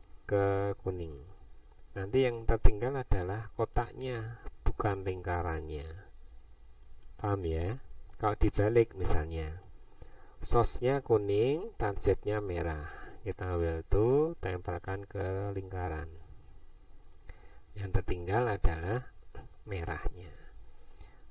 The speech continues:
Nah, kalau diaktifkan dua-duanya, maka kotak dan lingkaran yang aslinya akan tertinggal. Kita lihat. Kita tarik ya. Nah, ini kan masih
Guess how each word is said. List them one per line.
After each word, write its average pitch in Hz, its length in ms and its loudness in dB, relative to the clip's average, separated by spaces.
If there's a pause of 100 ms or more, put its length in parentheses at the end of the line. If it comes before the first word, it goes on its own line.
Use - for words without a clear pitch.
Nah, 113 160 0
kalau 147 460 2
diaktifkan 117 760 4
dua-duanya, 101 1400 6 (180)
maka 110 480 -4 (640)
kotak 127 480 0
dan 104 220 2
lingkaran 101 640 -2
yang 90 260 -4
aslinya 95 880 -2
akan 110 320 -8
tertinggal. 101 1300 -2
Kita - 220 4
lihat. 82 420 -2 (2000)
Kita 98 140 -12
tarik 92 260 -4
ya. 82 280 -4 (260)
Nah, 95 80 -10
ini 85 140 -6
kan 127 160 -6
masih 110 340 0